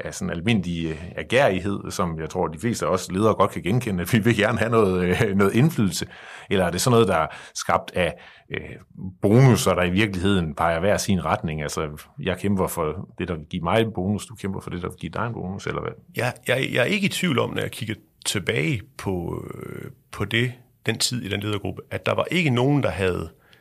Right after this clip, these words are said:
Speaker 2: intentioner, som var, øh, forkerte eller negative. Der er ingen tvivl om, at bonuserne i nogen grad, mm, gjorde, at der var elementer, der gjorde, at vi ikke flyttede os. Men, men, men, men der var også,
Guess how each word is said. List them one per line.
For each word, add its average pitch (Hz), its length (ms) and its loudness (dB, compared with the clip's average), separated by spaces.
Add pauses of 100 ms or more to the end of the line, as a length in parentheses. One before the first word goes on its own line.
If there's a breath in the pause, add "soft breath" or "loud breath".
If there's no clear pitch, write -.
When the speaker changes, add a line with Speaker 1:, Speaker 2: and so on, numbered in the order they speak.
(440 soft breath)
Speaker 2:
intentioner, 117 680 0
som 87 280 -2
var, 73 320 -6 (280)
øh, 53 240 -10
forkerte - 400 -2
eller 87 140 -4
negative. 98 500 -2 (840 loud breath)
Der 123 60 4
er 117 40 4
ingen 175 180 4
tvivl 143 180 0
om, 117 120 4
at 101 80 0
bonuserne 101 760 0
i 107 100 -4
nogen 127 240 2
grad, - 340 0
mm, 101 440 -8
gjorde, 120 320 4
at - 120 -8
der 92 100 2
var 80 280 2 (120)
elementer, 107 440 0
der - 80 -2
gjorde, 101 140 0
at 90 60 0
vi 87 60 -2
ikke 82 120 -6
flyttede 107 300 -4
os. - 220 -8 (440 loud breath)
Men, 98 340 2
men, 101 320 0
men, 101 260 -2
men 110 160 0
der 117 60 4
var 113 100 4
også, 104 560 0